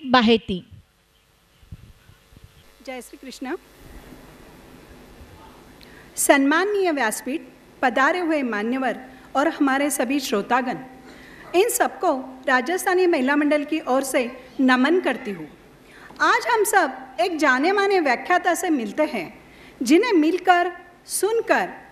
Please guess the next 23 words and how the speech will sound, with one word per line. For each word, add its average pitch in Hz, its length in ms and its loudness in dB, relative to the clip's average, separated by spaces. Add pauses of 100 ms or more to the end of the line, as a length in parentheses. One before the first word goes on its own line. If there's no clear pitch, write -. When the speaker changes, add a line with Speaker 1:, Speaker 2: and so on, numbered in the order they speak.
(160)
Speaker 2:
हमें 466 220 2
बड़ी 453 220 0
खुशी 311 320 -2
होगी। 254 360 -2 (680)
आप 277 320 2
हैं 339 340 0
अमरावती 320 540 2
से 403 160 -2
पधारे 269 420 2
हुए 269 300 -4 (300)
श्रीमान 370 640 2 (160)
अनिल 294 300 4
जी 330 180 0
जुगल 247 300 -2
किशोर 254 320 -4
जी 285 120 -4
राठी 196 400 -6 (420)
और 233 180 2 (140)
आपका 208 340 0
विषय 262 300 0
है 330 560 -2
मेरा 247 320 2
समाज, 247 500 -2